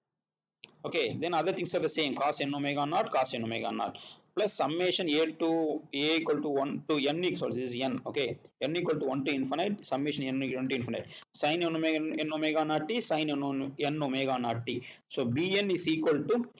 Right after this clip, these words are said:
minus A n sin theta n. Okay, so small a n is equal to A n cos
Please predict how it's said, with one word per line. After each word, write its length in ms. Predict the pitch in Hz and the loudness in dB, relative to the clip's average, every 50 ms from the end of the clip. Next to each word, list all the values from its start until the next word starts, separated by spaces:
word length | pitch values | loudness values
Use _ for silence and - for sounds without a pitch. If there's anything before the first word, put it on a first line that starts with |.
| - _ - | -20 _ -4
minus 540 | 127 135 135 156 180 202 214 214 208 - 151 | 0 2 2 4 4 4 4 2 0 0 2
A 260 | 156 160 165 160 180 | 2 4 4 4 4
n 240 | 196 247 302 - - - _ _ - | 2 2 0 -2 -4 -8 _ _ -12
sin 460 | - - 160 160 196 226 269 - - - - | -6 -2 0 0 2 2 0 -2 -2 -2 -2
theta 280 | 151 147 147 147 131 123 | -2 0 2 0 0 2
n. 240 | 120 123 113 113 - - - - | 2 0 -2 -2 -6 -10 -16 -10
Okay, 260 | - - 139 - - - - - _ | -4 -2 -2 -2 -2 -6 -16 -20 _
so 180 | - - 151 139 | -8 -4 -4 -4
small 440 | 143 - - - 147 165 190 208 196 | -4 -4 -6 -4 -2 0 2 2 4
a 180 | 185 180 175 | 4 4 4
n 100 | 175 170 | 2 0
is 140 | 165 156 - | -2 -2 -2
equal 280 | 151 - - 143 143 143 | -2 0 2 2 2 2
to 220 | 147 135 120 127 | 2 2 4 4
A 200 | 139 147 156 165 170 | 4 4 4 4 2
n 160 | 175 165 175 | 0 0 0
cos 340 | 160 143 135 135 - - | 0 0 0 0 0 -4